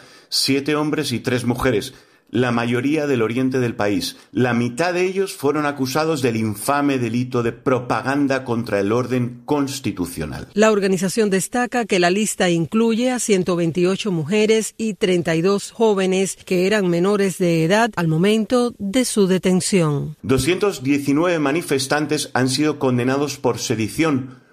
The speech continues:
Speaker 1: con un promedio de diez años de privación de libertad.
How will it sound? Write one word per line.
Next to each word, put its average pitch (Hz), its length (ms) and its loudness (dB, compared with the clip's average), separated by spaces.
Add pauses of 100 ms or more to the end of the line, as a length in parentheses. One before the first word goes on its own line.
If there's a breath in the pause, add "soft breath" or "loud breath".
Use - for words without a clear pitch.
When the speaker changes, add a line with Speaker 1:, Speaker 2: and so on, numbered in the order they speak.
(180 loud breath)
Speaker 1:
con 113 180 2
un 151 200 -2
promedio 151 480 2
de 131 80 2
diez 143 400 -4
años 151 320 0
de 131 100 2
privación 127 600 0
de 131 100 2
libertad. 90 540 -2